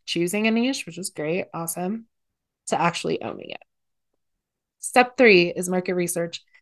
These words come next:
This is the one that requires two weeks. We gotta put our market research together, we gotta get it out there, and we gotta get the results back. Also, built in, like,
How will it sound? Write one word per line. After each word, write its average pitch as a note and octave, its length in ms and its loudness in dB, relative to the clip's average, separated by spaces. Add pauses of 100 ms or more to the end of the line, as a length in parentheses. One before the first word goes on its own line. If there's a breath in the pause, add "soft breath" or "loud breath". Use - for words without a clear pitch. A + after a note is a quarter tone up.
This C#4 240 8
is B3+ 160 4
the G#3+ 100 8
one A3 440 6 (160)
that F3 100 4
requires F3+ 560 6
two D#3 180 -4
weeks. - 440 -6 (1080)
We - 60 -14
gotta C3 120 -6
put A3 200 4
our A3+ 80 8
market G#3+ 240 4
research G#3+ 400 0
together, G3 300 6
we F3 80 2
gotta D3+ 180 -6
get F3+ 140 -2
it G3+ 120 6
out G3 200 6
there, F#3+ 160 4
and F3+ 100 0
we E3+ 60 -2
gotta D#3 180 -6
get - 180 -8
the C3+ 80 -8
results - 420 -8
back. - 340 -16 (2500)
Also, G3+ 500 6
built F#3 380 4
in, E3+ 260 0
like, D#3+ 400 -10